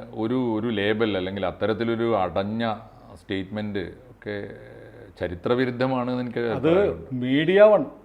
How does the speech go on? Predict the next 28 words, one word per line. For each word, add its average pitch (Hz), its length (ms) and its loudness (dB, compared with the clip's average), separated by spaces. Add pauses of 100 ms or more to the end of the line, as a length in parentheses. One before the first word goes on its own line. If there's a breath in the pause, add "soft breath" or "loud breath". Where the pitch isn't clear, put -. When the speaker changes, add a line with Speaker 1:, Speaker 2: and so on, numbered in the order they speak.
(280)
Speaker 1:
ആ, 110 60 2
തീർച്ചയായിട്ടും. 95 640 -8
Speaker 2:
മീഡിയ 151 220 4
വൺ 233 160 4
എന്ന 214 160 2
ചാനൽ 175 400 6
ആരുടെയാണ്, 185 420 6
അവരുടെ, 180 540 8 (360 loud breath)
ഏഹ്, 175 340 0 (380)
പിൻബലം 185 400 6
എന്താണ് 185 440 4
എന്നൊക്കെ 202 220 -2
നമുക്കറിയാം. 208 420 2 (840 soft breath)
Speaker 1:
ആ, 139 60 0
മീഡിയ 156 300 6
വണ്ണിന് 185 260 4
ആവശ്യമുള്ള 180 400 4
രീതിയിലൊക്കെ 165 480 2
ഈ 131 640 2
ചരിത്ര 107 360 0
പുരുഷന്മാരെയും 101 720 -4
വാർത്തകളെയും 98 560 -4
ഒക്കെ 95 160 -10
Speaker 2:
അല്ല, 143 100 0
ജമാഅത്തെ 180 400 4
Speaker 1:
മാറ്റി. 220 40 2
Speaker 2:
ഇസ്ലാമിയുടെ 180 360 2
ചാനലല്ലേ 123 560 -2